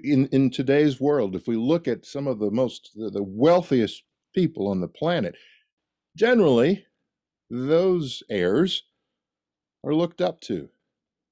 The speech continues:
They're idolized. We want to be friends with them. We want to rub elbows with them. We want to get to know them. Why? Because they have something that we like to have. They have something that we would want to partake of, share with, that we would wish they would just look our way and,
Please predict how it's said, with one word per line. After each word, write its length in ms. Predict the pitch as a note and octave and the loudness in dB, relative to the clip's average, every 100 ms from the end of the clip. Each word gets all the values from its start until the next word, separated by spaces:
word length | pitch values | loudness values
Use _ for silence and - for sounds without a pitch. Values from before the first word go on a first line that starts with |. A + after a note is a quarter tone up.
| _ | _
They're 140 | B2+ C3+ | -6 0
idolized. 680 | C#3 A2+ E2 C#2 - - - _ _ _ _ _ | 2 2 0 -4 -14 -20 -20 _ _ _ _ _
We 120 | F3+ | -2
want 100 | A2+ | 0
to 60 | D#2+ | -2
be 100 | - | -10
friends 340 | - F3+ E3 | 0 2 2
with 160 | G#2+ - | 0 -4
them. 120 | D#2+ | -4
We 100 | D3+ | 0
want 200 | D#3 F2+ | 0 0
to 60 | E2 | 0
rub 220 | G2+ G#2 | -2 0
elbows 480 | F3+ F3+ G#2+ F2+ F2+ | -2 -2 -4 -6 -6
with 160 | G#2 | -8
them. 100 | - | -6
We 100 | A#2+ | -6
want 180 | F#3+ G2+ | -4 -6
to 40 | |
get 200 | F2+ A#2+ - | -6 -8 -6
to 80 | |
know 220 | G2 F#3+ B2 | -2 -2 -2
them. 80 | |
Why? 240 | F#2 D3+ F#2 - - | -4 -6 -8 -14 -10
Because 360 | C3+ D#3+ C3+ | -2 0 2
they 160 | B2 G3 | 2 0
have 260 | E3 G3 - | 0 -6 -6
something 480 | D#3+ B2+ E2+ - _ _ _ | -6 -6 -8 -16 _ _ _
that 140 | A2 | -8
we 220 | G2+ E3+ F#3+ | -2 0 0
like 320 | G#2+ G#2 - | -2 -4 -6
to 80 | A2+ | -8
have. 260 | F3 B2 | -6 -6
They 160 | F#2 G3+ | -2 -2
have 280 | C#3 F#3+ F#3 | -2 -6 -8
something 460 | - A2 - F#2+ F2+ - - | -8 -10 -8 -12 -12 -20 -4
that 160 | B2 F#2+ - _ | -2 -2 -6 _
we 240 | G2 C3 G#3 | -4 -2 2
would 200 | D#3 G#2 | 2 0
want 280 | C#3 E3 - | -2 -4 -2
to 180 | D3+ C#3 _ _ _ - | -4 -4 _ _ _ -2
partake 540 | D3+ D#3 - F#3 F#3 | 0 0 0 0 2
of, 140 | B2+ G2 | -2 -2
share 380 | - D#3 G3+ | -2 0 2
with, 240 | F#3 G#2+ - | 2 0 -2
that 80 | B2 | 0
we 140 | D#3 | 0
would 160 | D3+ D3 | 0 -2
wish 280 | D#3+ G#3+ | -2 -2
they 120 | - D#3+ | -2 -4
would 140 | D3 | -4
just 200 | D#3+ - | -6 -4
look 260 | D#3 G#3 G3 | -2 -2 -4
our 200 | F#3 E3+ | -4 -2
way 280 | F#3+ G#3+ | -2 -4
and, 120 | A#2+ | -6